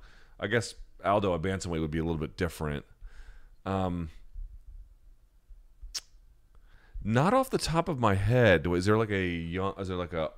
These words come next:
a, a, a young person, uh, excuse me, an old person who can still, you know, manage it with the young?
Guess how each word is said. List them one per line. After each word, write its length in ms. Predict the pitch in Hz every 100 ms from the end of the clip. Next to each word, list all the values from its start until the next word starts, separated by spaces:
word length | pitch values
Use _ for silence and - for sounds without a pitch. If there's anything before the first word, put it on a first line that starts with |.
| - - -
a, 340 | 85 110 95
a, 340 | 98 98 92 -
a 40 | 95
young 560 | 98 101 110 117 107 - -
person, 460 | - 110 101 - -
uh, 60 |
excuse 280 | 92 85 90
me, 120 | 76
an 60 | 73 -
old 300 | 107 120 113
person 540 | 82 71 69 67 85 - - - - - - -
who 120 | 95
can 180 | 87 90
still, 580 | - 95 90 85 85 - - - - -
you 80 |
know, 260 | 78 71 - _
manage 500 | 85 87 92 92 82
it 120 | 85
with 200 | 82 87
the 100 | 80
young? 480 | 76 78 82 101 120